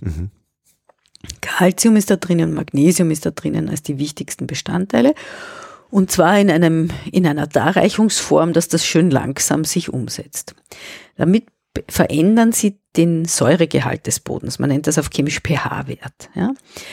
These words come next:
Speaker 2: Und wenn man den P-H-Wert verändert, verändert man das Milieu.
Speaker 1: Mhm.
Speaker 2: Und wenn man das Milieu verändert, verändert man die Hauptarbeitsorganismen im Boden.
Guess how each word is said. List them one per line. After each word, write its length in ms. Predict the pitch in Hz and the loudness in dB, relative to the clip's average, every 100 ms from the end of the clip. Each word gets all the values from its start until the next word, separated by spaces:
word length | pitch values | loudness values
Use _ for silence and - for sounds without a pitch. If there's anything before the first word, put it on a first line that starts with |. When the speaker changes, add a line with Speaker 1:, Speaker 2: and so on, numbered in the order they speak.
| - - | -18 -12
Speaker 2:
Und 100 | - | 0
wenn 100 | 165 | 2
man 100 | 202 | 4
den 140 | 208 202 | 4 4
P-H-Wert 720 | 190 151 147 135 180 175 208 | 2 2 2 2 4 2 2
verändert, 480 | - - 160 240 277 | -2 0 0 0 -2
verändert 420 | - 143 147 156 | -2 0 -2 -2
man 140 | 147 | -4
das 180 | 143 143 | -4 -4
Milieu. 520 | 170 151 139 - 175 403 | -2 -2 -2 4 4 4
Speaker 1:
Mhm. 260 | 107 113 240 - | 4 2 0 -4
Speaker 2:
Und 320 | - 165 147 147 | -2 -2 0 -2
wenn 140 | 143 | 0
man 100 | 143 | 0
das 160 | 147 - | -2 -4
Milieu 340 | 127 123 - | -4 0 2
verändert, 500 | - - 190 202 233 - - - - | 2 0 0 2 0 -2 -18 -18 -14
verändert 640 | - - - 156 208 247 - | -4 -4 0 2 2 0 0
man 300 | 202 196 185 | 2 2 0
die 200 | - 143 - | -4 -6 -6
Hauptarbeitsorganismen 3250 | - - 214 - - - 139 151 151 117 _ - - - - - _ _ _ _ _ _ _ - 156 143 139 175 220 - 262 294 302 - - | -6 0 0 0 -10 -2 0 2 0 -2 _ -8 -6 -4 -6 -8 _ _ _ _ _ _ _ -4 -2 -2 -2 -2 -2 2 4 2 0 -12 -12
im 200 | - 160 | -4 -2
Boden. 560 | 143 151 196 240 269 | 2 4 6 4 2